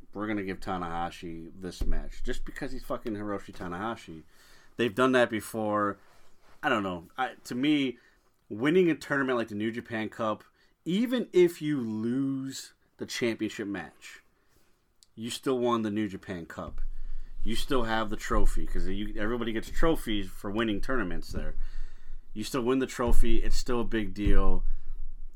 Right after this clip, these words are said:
I don't, I don't like take, taking that opportunity to give it to somebody like Tanahashi, who doesn't fucking need it. He's got plenty of trophies. He doesn't need another one, especially if you're gonna have him lose.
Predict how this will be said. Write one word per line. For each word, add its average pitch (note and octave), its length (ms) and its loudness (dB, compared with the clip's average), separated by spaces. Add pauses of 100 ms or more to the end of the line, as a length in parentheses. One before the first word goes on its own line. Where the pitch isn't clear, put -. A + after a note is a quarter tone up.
(180)
I A#2+ 100 2
don't, A2+ 300 0
I A2 80 -6
don't A2+ 160 0
like A2 220 -2
take, G#2+ 260 -8
taking G#2 300 -6
that G2 140 -4
opportunity F#2+ 680 4
to - 160 0
give F#2 220 -4
it F2+ 120 -6
to F2+ 340 -8
somebody F2 320 -8
like E2+ 240 -8
Tanahashi, F2 600 -8 (260)
who - 60 12
doesn't D3 260 8
fucking A#2+ 260 2
need A2 160 0
it. D#2+ 60 -4
He's F#2 140 -6
got - 180 -6
plenty G2 260 -6
of E2 40 -10
trophies. D#2 500 -14
He G2+ 60 -12
doesn't F#2+ 160 -6
need F#2 120 -2
another E2+ 260 2
one, - 200 0 (560)
especially C3 560 0
if - 120 -8
you're A2+ 100 -4
gonna G#2+ 200 -4
have G2+ 160 -4
him F#2+ 140 -6
lose. D#2+ 400 -10